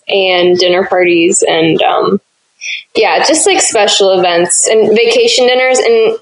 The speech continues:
le-, in West Michigan, we have a lot of vacation rentals. And so, um, that's kinda nice just to go in there and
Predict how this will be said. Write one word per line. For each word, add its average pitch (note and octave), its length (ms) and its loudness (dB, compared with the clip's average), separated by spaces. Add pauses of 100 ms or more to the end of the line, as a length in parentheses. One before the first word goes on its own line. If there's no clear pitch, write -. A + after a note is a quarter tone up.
le-, A3+ 240 2
in A#3 120 2
West B3+ 220 2
Michigan, A3+ 360 0
we G#3 120 0
have F#3 160 0
a F3 40 2
lot E3+ 300 2
of F3+ 120 0
vacation F3+ 480 0
rentals. A#3 680 0 (460)
And F#3+ 220 0
so, E3+ 600 2
um, - 540 -2
that's G3+ 220 0
kinda G3+ 280 0
nice F#3 460 0
just - 220 0
to G3 80 0
go F3+ 240 2
in F3+ 120 0
there F3+ 220 0
and F3+ 240 0